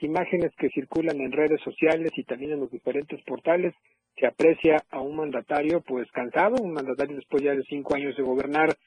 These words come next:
la República Mexicana, con los, eh, pues, embates no solamente del oficio, sino también del ajetreo diario y sobre todo de las giras intensas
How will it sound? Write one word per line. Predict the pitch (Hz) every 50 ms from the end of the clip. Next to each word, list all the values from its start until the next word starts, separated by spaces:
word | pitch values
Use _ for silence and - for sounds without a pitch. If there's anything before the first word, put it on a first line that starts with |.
| _ _ _ _
la | - 131
República | 131 131 131 - - 156 160 160 151 - 147 135
Mexicana, | 135 131 - 151 - - 185 185 185 190 190 185 - -
con | - - 139 127 127
los, | 127 127 120 107 - -
eh, | 123 120 117 _ -
pues, | 127 113 - _ _ _ _ _ _ _ _ _
embates | - - 127 127 147 151 - 165 147 131
no | 131 143 151 -
solamente | - 160 156 143 139 147 156 - 151
del | 131 131 127 127
oficio, | 123 - - 180 - - 180 - -
sino | 139 131 120
también | - 123 120 135 147 160 170 165 - _ _ _ _ _ _
del | - 131 123 127
ajetreo | 127 - - 143 - - 160 160 170 160
diario | 151 156 170 175 170 180 214 208
y | 175 131
sobre | - 135 127 127
todo | - 156 151 156
de | 143 135
las | 131 127 120 -
giras | - 156 156 165 156 -
intensas | - 131 131 120 - 151 151 147 - 160 156